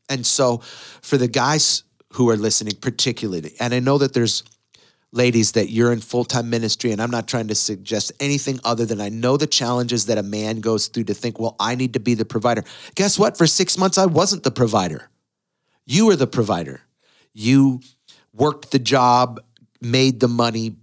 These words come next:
brought home the bacon, and it was the best thing that could have happened to me because it, it broke that unhealthy pride that was in me. Here's the deal. You're gonna fall.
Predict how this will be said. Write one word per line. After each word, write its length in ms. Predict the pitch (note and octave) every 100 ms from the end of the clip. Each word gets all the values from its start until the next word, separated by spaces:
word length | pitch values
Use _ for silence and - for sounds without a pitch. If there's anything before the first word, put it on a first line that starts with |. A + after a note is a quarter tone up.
| _ -
brought 260 | C3 A#2+
home 260 | A2 B2+ A#2
the 80 | G#2+
bacon, 560 | B2 G#2+ - F#2 F#2+ - -
and 180 | A#2+ A2+
it 80 |
was 220 | G2 G#2+ -
the 100 | F2
best 460 | - A#2+ C#3 -
thing 160 | C#3+ B2+
that 100 | A#2+
could 140 | B2
have 80 | A#2+
happened 320 | A#2+ A2 A2+
to 80 | A2
me 80 | A2+
because 340 | A2 - G#2
it, 160 | G#2 - _ _ _ _ -
it 220 | B2+ A2
broke 320 | A#2 B2 C3
that 260 | C3 G#2+ - -
unhealthy 640 | B2+ C3+ A2+ B2+ A#2 A#2
pride 800 | G#2+ - - A#2 A2 G2 E2 - _ _ _ _ _ _ _ _ _ _ -
that 180 | B2 A#2
was 220 | G#2+ A#2
in 100 | G#2+
me. 140 | E2 - - -
Here's 220 | F#3 A3
the 100 | A3+
deal. 320 | D#3+ F3 C3 - - - _ _ - - _
You're 220 | - E3+ A3
gonna 280 | F3 F3+
fall. 500 | C#3 B2+ G2+ - -